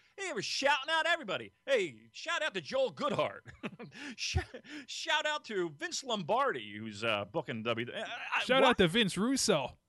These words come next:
Speaker 1: Right, I mean, it was everybody. Everybody on the East Coast got a shout out. Enough.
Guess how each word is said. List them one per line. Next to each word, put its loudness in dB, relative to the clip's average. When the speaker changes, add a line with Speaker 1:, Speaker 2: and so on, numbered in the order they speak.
Speaker 1:
Right, 2
I 0
mean, -2
it -2
was -8
everybody. 2
Everybody -2
on 0
the -2
East 4
Coast 4
got 0
a 2
shout 4
out. 0
Enough. 4